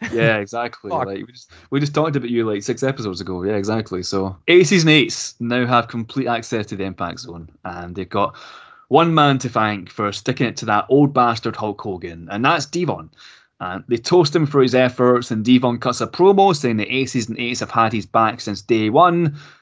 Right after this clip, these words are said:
Speaker 2: Not quite sure it's really day one, Devon, but okay. He shoots on Bubba, crucifying him for putting Devon's son through a table on a recent episode of Impact.
Speaker 1: Hey,
Speaker 2: And,
Speaker 1: it's,
Speaker 2: like,
Speaker 1: it, ha-, it had to be done. All
Speaker 2: a
Speaker 1: right?
Speaker 2: legit-,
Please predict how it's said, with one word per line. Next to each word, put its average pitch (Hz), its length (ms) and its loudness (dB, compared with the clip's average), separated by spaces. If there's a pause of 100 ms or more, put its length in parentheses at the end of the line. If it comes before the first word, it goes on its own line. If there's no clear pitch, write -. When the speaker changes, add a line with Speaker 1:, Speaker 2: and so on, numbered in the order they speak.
(260)
Speaker 2:
Not 113 160 -4
quite 98 220 -4
sure 107 240 0
it's 98 160 -2
really 104 200 0
day 104 220 -2
one, 113 300 2
Devon, 113 400 2
but 107 100 -4
okay. 117 420 2 (360)
He 185 220 -2
shoots 170 260 2
on 151 160 4
Bubba, 151 420 4
crucifying 143 540 0
him 139 200 2
for 113 380 0
putting 135 380 -2
Devon's 127 440 6
son 160 440 4 (240)
through 160 140 4
a 143 60 4
table 147 520 0
on 120 100 -2
a 117 80 0
recent 147 260 0
episode 131 300 -2
of 117 80 -2
Impact. 123 560 -4 (180)
Speaker 1:
Hey, 120 200 -6
Speaker 2:
And, 110 240 0
Speaker 1:
it's, 101 120 -14
Speaker 2:
like, 123 180 2
Speaker 1:
it, - 40 -4
ha-, 143 180 -2
it 127 80 -6
had 160 200 2
to 165 80 -10
be 143 80 -4
done. 110 360 -6 (280)
All 123 80 -8
Speaker 2:
a 120 60 -2
Speaker 1:
right? 160 80 8
Speaker 2:
legit-, 170 300 4